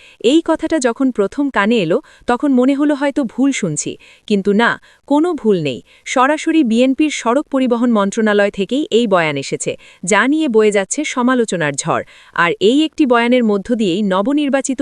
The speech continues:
বিএনপি সরকারের আসল রূপ জনগণের সামনে আজ উন্মোচিত হয়ে গেল। রাষ্ট্রীয় পৃষ্ঠপোষকতায় সরকারি সিলমোহর মেরে চাঁদাবাজিকে একটি আইনি কাঠামো দেওয়ার এই অপচেষ্টা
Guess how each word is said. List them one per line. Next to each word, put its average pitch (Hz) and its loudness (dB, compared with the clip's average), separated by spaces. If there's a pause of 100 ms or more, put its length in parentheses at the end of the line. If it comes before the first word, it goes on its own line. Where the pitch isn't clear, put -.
(120)
বিএনপি 226 0 (100)
সরকারের 196 0 (100)
আসল 233 -2 (100)
রূপ 220 0 (360)
জনগণের 302 2
সামনে 233 2
আজ 214 0
উন্মোচিত 254 0
হয়ে 147 0
গেল। 127 -2 (440)
রাষ্ট্রীয় 240 0
পৃষ্ঠপোষকতায় 247 -2 (220)
সরকারি 285 0
সিলমোহর 247 2
মেরে 220 4
চাঁদাবাজিকে 226 0 (140)
একটি - -6 (100)
আইনি 240 0
কাঠামো 220 -2
দেওয়ার 190 2
এই 185 -2
অপচেষ্টা 190 -2